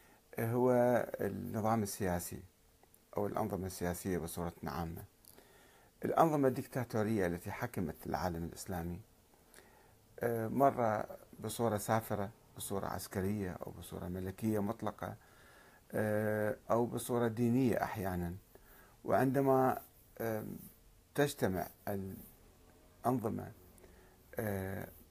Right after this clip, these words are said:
الدكتاتورية مع الدين فتنتج دكتاتورية دينية مطلقة. و،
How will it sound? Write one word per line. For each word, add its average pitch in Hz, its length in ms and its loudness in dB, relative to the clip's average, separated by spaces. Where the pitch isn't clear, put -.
الدكتاتورية 107 1000 2
مع 113 480 2
الدين 104 480 2
فتنتج 120 500 -2
دكتاتورية 107 720 -2
دينية 101 600 -2
مطلقة. 95 480 -6
و، 120 160 0